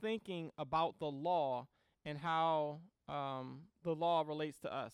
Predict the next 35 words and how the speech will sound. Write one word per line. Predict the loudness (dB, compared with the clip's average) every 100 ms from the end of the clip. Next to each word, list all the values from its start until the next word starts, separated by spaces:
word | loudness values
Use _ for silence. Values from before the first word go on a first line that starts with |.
| -4
So |
his | -4 -4
point | -2 0 0
is | -2 -2 -6 -16 _ _ _ _
that | -6 -2
if | -2 -2
you | -2 -2
want | 2 0 0
to | -4 0
follow | 4 4 4 2
the | 0
law | 0 2 2 2 -2 -10 -10
in | -10 -4
order | 0 0 0 -4 -4
to, | -2 -2 -6 -10
to | -14
prove | -14 -8 -4 -2 -2 -2
that | -6 -4
you | -4
are | -6
good | -4 -4 -2 -4
in | -6 -4
God's | 0 0 -2
sight, | -2 -2 -2 -10 _ _ _ _ _
you | -10 -4 -4 2
are | 2 2
going | 0 0 -2
to | -6 -10
be | -10 -12
cursed. | -8 -6 -6 -10 -20 _ _ _ _ _ _ _ _ _ _ _ _ _ _ _ _ _ _
Because | _ -8
the, | -4 -4
the | -4
law | 0 2 2 0 -8
cannot | -6 -4 -2 -2